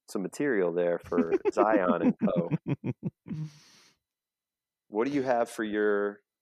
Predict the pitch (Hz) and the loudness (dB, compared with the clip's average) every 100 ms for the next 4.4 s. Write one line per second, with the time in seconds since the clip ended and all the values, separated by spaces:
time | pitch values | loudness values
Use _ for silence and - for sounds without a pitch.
0 | _ _ _ _ _ _ - - - 110 | _ _ _ _ _ _ -10 -10 -2 0
1 | 104 92 - 98 92 - - 101 85 92 | 2 0 2 0 0 -10 -6 -4 -4 -4
2 | 90 90 92 95 90 92 - 95 92 - | -2 0 0 0 0 -2 -4 -8 -6 -10
3 | - - 90 87 87 90 87 - 90 90 | -12 -4 -2 -2 -6 -6 -6 -6 -6 -6
4 | 85 87 - - | -6 -8 -8 -8